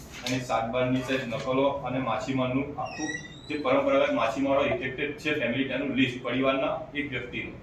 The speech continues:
એ પ્રમાણે સાહેબ બે હજાર અઢારમાં અમે આખી આ દરખાસ્ત સાહેબ એમને રજૂ કરી કલ્ચર ડિપાર્ટમેન્ટમાં એમના કીધા મુજબ.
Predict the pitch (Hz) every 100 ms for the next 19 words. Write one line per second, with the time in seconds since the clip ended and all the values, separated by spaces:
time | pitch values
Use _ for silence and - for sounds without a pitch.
0 | - - - - - 202 175 165 165 180
1 | - 131 143 123 - - 143 151 135 -
2 | - - 151 143 135 - - - 135 -
3 | 127 120 110 120 131 - 98 92 - -
4 | - - - 160 - 160 135 127 - 101
5 | 101 101 110 110 101 110 -